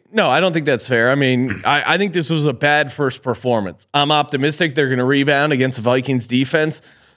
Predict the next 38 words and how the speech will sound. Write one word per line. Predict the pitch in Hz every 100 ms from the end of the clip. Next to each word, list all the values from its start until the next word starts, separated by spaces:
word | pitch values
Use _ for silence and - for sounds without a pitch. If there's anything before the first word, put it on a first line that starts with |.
| -
Thursday | 165 156 156
night | 143 139 143 -
at | 131 110
home. | 135 143 160 160 - - -
If | 160 143
they | 156
struggle | - 170 175 180
to | 160
put | 160
up | 160 123
points | 160 165
against | 151 156 143
the | 135
Vikings, | 135 156 180 180 131 -
I | 151
think | 156 127
then | 143
I'll | 139
be | 127
concerned. | 107 113 - 127 90 73 -
Outdoors, | 120 160 180 147 156 156 160 156 127 -
on | 151 175
the | 180
road, | 160 151 147 143 147 127 - - -
against | 131 147 165 -
New | 170
England, | 160 156 156 147 131
dealing | 135 170 175
with | 160 131
weather, | 139 139 139 139
dealing | 127 160 180
with | 180 165
opening | 156 139 147
day. | 139 131
There's | 139 160
a | 151
lot | 165 185
of, | 175 147